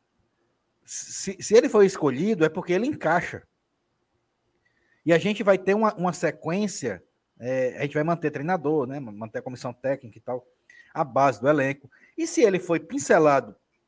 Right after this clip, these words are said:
pela escolha, deve ter tido a mão do CIFEC também, né, né, nessa decisão, é porque tem os seus critérios que foram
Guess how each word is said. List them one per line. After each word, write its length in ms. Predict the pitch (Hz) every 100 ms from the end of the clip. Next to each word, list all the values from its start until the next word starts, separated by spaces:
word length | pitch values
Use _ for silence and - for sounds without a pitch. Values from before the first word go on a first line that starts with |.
| _
pela 200 | 170 208
escolha, 640 | 196 - 147 190 175 113 - _ _ _ _ _ _ -
deve 220 | 156 156
ter 120 | 131
tido 180 | - 139
a 60 | 120
mão 140 | 127
do 80 | 113
CIFEC 540 | - 117 - 135 143
também, 320 | 123 101 135
né, 160 | 143 101
né, 240 | 104 117 -
nessa 260 | 95 123 117
decisão, 500 | 113 117 113 156 156 _ _ _ _ -
é 100 | 262
porque 560 | 262 - 147 151 - - _ _ -
tem 120 | 156
os 80 | 160
seus 140 | 160
critérios 680 | - 196 - 127 127 165 -
que 120 | -
foram 380 | - 156 123 104